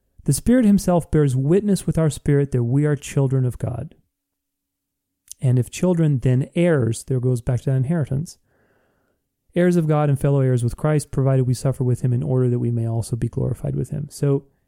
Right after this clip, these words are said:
the Spirit testifies that we are children of God, that we, that we deserve an inheritance, that we deserve.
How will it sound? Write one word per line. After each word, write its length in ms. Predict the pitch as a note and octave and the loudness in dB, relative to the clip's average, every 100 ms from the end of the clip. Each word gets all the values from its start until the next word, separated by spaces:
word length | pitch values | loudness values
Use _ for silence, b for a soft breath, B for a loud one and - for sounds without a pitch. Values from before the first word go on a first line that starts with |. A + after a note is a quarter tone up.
| _ _ _ - | _ _ _ -6
the 60 | |
Spirit 520 | - - A3 A3 - | -6 -2 0 0 -4
testifies 1160 | - - A3 - F3+ - C#3+ - A#2+ - - - _ _ _ _ _ - | -6 -2 -2 -2 -6 -4 -6 -6 -8 -12 -18 -20 _ _ _ _ _ -4
that 100 | C#3 | -2
we 180 | C3 D3+ | 2 0
are 120 | C#3+ | 0
children 560 | - C#3+ C3 C3 D3 - _ _ _ _ _ _ - | -2 -2 -2 -4 -8 -12 _ _ _ _ _ _ -12
of 120 | A#2+ | -10
God, 220 | C3 A#2 | -8 -8
that 60 | C3 | -6
we, 140 | C3+ C#3+ | -6 -6
that 100 | C3+ | -4
we 100 | B2+ | -2
deserve 800 | B2 A#2 A#2 C#3 E3+ F3+ D#3+ - - _ _ _ _ _ _ - | 0 -2 0 2 4 4 2 -4 -18 _ _ _ _ _ _ 0
an 80 | |
inheritance, 580 | C#3+ A#2+ D#3+ D#3 B2 G#2+ | 2 2 0 0 -2 -4
that 80 | B2 | -4
we 140 | C3 | -2
deserve. 440 | B2+ B2 B2+ D#3 | 0 0 0 -2